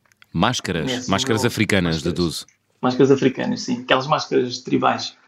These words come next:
Speaker 1: Mas que compras, eh, nos mercados?
Speaker 2: Sim, sim, sim, sim.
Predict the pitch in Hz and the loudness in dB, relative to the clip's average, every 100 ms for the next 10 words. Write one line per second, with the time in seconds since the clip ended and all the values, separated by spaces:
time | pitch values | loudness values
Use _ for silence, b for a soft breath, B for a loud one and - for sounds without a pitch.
0 | _ _ _ _ _ _ 87 - - 135 | _ _ _ _ _ _ -2 0 2 2
1 | 110 98 - - 82 78 78 80 80 76 | 4 0 -2 -4 -2 -2 -2 -4 -4 -4
2 | 80 73 - - - - 143 143 131 139 | -4 -4 -8 -16 -6 -2 0 0 0 0
3 | 127 131 123 127 120 | 0 0 0 -2 -6